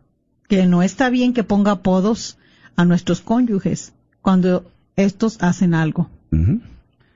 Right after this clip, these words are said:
Speaker 2: Y en nuestra cultura hispana, ¿verdad?, es muy de dar apodos también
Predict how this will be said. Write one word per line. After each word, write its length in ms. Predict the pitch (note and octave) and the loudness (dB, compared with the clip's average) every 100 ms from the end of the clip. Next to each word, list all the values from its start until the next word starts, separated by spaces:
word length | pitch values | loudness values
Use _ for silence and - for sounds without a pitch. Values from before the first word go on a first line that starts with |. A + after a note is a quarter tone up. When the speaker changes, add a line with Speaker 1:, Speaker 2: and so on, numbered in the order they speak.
| _ _ | _ _
Speaker 2:
Y 80 | G#2 | -2
en 60 | G2 | 0
nuestra 280 | F#2+ - F2+ | 0 -2 -2
cultura 340 | F2+ F2 G#2 | -2 -2 -2
hispana, 440 | G#2 - G#2+ A#2+ | -2 -2 -2 0
¿verdad?, 420 | G2 E2+ F2+ G2 A#2 - _ _ | 0 0 0 -2 -4 -12 _ _
es 200 | F#2 F2 | -4 -2
muy 200 | G2 G2+ | 0 0
de 220 | G2 F#2+ F#2 F#2+ | 0 0 0 0
dar 280 | F#2+ G#2 - _ | -2 -2 -6 _
apodos 600 | - D#2 F#2 F#2 G#2 B2 C#3+ - | -6 -2 -2 0 -2 -6 -14 -8
también 520 | - E2 E2+ G2 B2+ | -2 0 0 0 -2